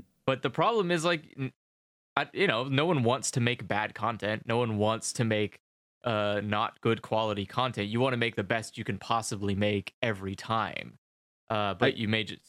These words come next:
Speaker 1: yeah, but just not having access to those resources until you get to a certain threshold is frustrating.
Speaker 2: Mm-hmm. I, I, there's also, um, and, and, uh,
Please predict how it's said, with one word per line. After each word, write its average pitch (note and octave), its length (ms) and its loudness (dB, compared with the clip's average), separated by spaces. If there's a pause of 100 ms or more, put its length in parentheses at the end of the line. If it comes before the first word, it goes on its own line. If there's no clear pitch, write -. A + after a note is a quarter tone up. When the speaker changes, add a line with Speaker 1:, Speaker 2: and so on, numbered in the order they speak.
Speaker 1:
yeah, G#2+ 180 0
but G2 160 -2
just A2 140 -4
not G#2+ 160 0
having G#2 280 -2
access G2 400 -4
to G#2+ 60 -12
those G2+ 180 0
resources G2+ 520 -4
until G2+ 300 -4
you G2 200 -6
get A2+ 280 -2
to A2 120 -6
a F#2+ 40 -2
certain G2 260 -2
threshold G#2+ 600 -6
is G#2 220 0
frustrating. - 680 -10 (1500)
Speaker 2:
Mm-hmm. G#2+ 260 2 (340)
I, D#3+ 200 2
I, D3+ 80 6
there's D#3 280 2
also, C#3 460 4 (600)
um, G#2 460 2 (1200)
and, A2+ 400 6
and, G#2 360 4
uh, E2 340 2